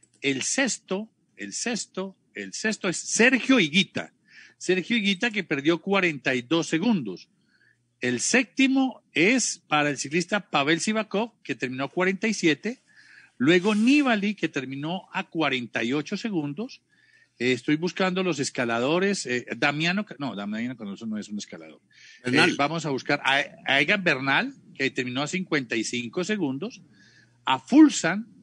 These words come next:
Speaker 1: a cincuenta y seis segundos. A Pello Bilbao a cincuenta y seis segundos.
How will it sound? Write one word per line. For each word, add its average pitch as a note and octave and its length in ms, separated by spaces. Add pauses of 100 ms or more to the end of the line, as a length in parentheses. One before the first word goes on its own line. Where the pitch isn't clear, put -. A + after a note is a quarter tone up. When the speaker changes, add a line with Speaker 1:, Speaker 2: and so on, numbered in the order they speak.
(180)
Speaker 1:
a B2+ 160
cincuenta C3+ 640
y A#2+ 80
seis D3 220
segundos. F3+ 560 (380)
A C3 220
Pello F3+ 240
Bilbao G3 520
a A#2 140
cincuenta A#2 540
y G#2+ 60
seis C#3+ 220
segundos. E3 600